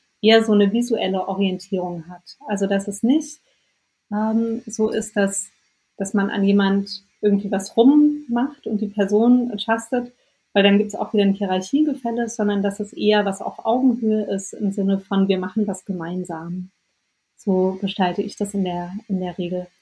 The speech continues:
Und was ich in vielen regulären Stunden, ähm,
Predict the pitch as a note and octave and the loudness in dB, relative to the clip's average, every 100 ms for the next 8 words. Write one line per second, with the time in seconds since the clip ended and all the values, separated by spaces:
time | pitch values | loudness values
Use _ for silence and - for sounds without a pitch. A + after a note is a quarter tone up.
0 | _ - _ - G3 G3+ - G#3+ G3+ A#3+ | _ -20 _ 2 2 2 -2 -4 0 6
1 | A#3+ G3+ G#3 C#4 C4+ B3+ B3 A#3+ - A#3 | 6 6 2 2 2 4 2 0 -2 0
2 | A#3+ - B3 A#3+ A#3+ - G#3 G3+ G#3+ G#3+ | 0 4 6 6 4 -2 -2 0 2 2
3 | G#3+ | 0